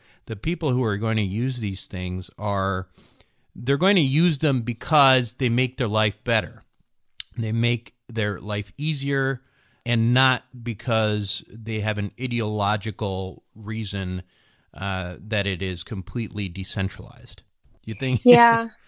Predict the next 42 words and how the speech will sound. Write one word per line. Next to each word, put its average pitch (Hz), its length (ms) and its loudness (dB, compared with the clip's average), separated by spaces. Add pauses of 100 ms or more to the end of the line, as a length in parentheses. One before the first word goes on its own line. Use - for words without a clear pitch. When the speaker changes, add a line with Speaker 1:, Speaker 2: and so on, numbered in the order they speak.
(120)
Speaker 2:
I 226 120 8
mean, 233 220 4
look, - 300 -6
so 190 720 0
here's 180 300 -4
the - 60 -20
thing, 143 240 -14 (100)
right? 147 400 0
And 143 120 -12 (880)
this, - 200 -4
this - 220 -2
topic. - 640 -4
<laughs> 196 40 10 (420)
Speaker 1:
You 151 160 4
Speaker 2:
I - 20 2
feel 220 80 10
like 208 140 10
Speaker 1:
agree, 403 160 6
or 339 80 6
Speaker 2:
everyone 214 680 6
Speaker 1:
<laughs> - 0 -
Yeah. 156 180 6
Speaker 2:
in - 80 4
crypto 180 400 4
land 190 480 0
is, 170 180 0
like, 147 260 -6
crazy 330 720 -2
about 240 360 -2
decentralization. 160 1040 -4
Speaker 1:
Yeah, 113 80 2
yeah. 110 260 0
Speaker 2:
Oh, 226 140 6
we 202 180 4
have 190 160 4
all 185 100 4
these 175 200 2 (160)
purists 160 360 -4
and 156 80 -6
stuff - 240 -6
like - 160 -10
that. 151 200 0